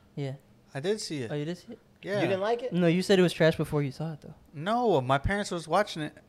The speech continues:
Speaker 2: in the living room.
Speaker 1: Oh, you were watching
Speaker 2: And
Speaker 1: it with them?
Speaker 2: And I, yeah, and I came and I sat down and I was like, it was
Speaker 1: The entire time or for a
Speaker 2: Nah,
Speaker 1: part of it?
Speaker 2: I was probably there for, like, thirty, forty minutes.
Speaker 1: Oh, so you didn't watch it?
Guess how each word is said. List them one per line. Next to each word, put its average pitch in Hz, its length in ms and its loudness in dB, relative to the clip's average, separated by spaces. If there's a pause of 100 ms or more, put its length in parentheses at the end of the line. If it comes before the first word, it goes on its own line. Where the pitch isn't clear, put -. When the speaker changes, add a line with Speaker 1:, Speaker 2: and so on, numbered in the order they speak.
(140)
Speaker 2:
in 147 100 -6
the 156 60 -4
living 180 240 -2
room. 127 220 -6
Speaker 1:
Oh, 175 220 10
you 160 140 6
were 165 60 6
watching 151 220 2
Speaker 2:
And 151 80 2
Speaker 1:
it 135 40 2
with 151 160 0
them? 135 240 -10
Speaker 2:
And 143 140 0
I, 131 60 -4
yeah, 190 220 0
and 147 80 2
I 139 80 0
came 160 260 -2
and 151 80 0
I 151 60 2
sat 151 260 0
down 175 280 -2
and 139 80 -4
I 139 60 -2
was 131 160 -8
like, 117 160 -12
it 117 60 -12
was 120 100 -10
Speaker 1:
The 156 120 2
entire 151 360 0
time 196 260 0
or 151 180 0
for 139 200 -2
a 135 40 2
Speaker 2:
Nah, 120 80 -6
Speaker 1:
part 143 180 2
of 127 100 -6
it? 127 200 -8
Speaker 2:
I 131 120 0
was 143 120 2
probably 143 200 4
there 131 160 4
for, 127 120 -8
like, 120 360 -4 (400)
thirty, 120 280 -4
forty 117 240 -8
minutes. 113 280 -12
Speaker 1:
Oh, 175 100 2
so 196 160 2
you 185 100 8
didn't 180 200 4
watch 180 260 0
it? 151 160 -2